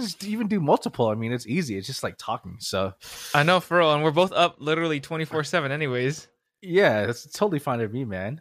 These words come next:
Speaker 1: Dude.
Speaker 2: And, and, like, I feel like we could just, like, ask people a question to a-, to answer, and
Speaker 1: That
Speaker 2: that
Speaker 1: works
Speaker 2: could
Speaker 1: too.
Speaker 2: just be, like, a starting,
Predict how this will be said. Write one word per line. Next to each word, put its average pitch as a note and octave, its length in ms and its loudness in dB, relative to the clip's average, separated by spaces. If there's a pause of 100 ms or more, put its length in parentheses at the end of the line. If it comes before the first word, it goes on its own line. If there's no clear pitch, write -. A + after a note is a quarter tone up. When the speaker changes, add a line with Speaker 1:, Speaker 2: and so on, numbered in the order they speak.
(280)
Speaker 1:
Dude. G3 260 6
Speaker 2:
And, G#3 400 6 (260)
and, A3 300 4 (140)
like, D#3+ 500 2 (160)
I D3+ 140 0
feel F#3+ 260 -2
like F3+ 180 2
we E3 120 -4
could D#3+ 180 -4
just, E3+ 240 0
like, D3+ 220 2
ask C#3 320 2
people F3+ 260 -4
a C3+ 80 2
question F#3+ 680 -4
to - 220 0
a-, D3 180 4 (160)
to - 180 -2
answer, F3+ 440 0 (760)
and D3 480 4
Speaker 1:
That C4+ 160 2
Speaker 2:
that D#3+ 140 10
Speaker 1:
works E3+ 100 0
Speaker 2:
could F3+ 140 -4
Speaker 1:
too. F3+ 80 -2
Speaker 2:
just E3 120 -8
be, F3 140 2
like, E3+ 160 4
a D#3+ 80 2
starting, D#3+ 480 2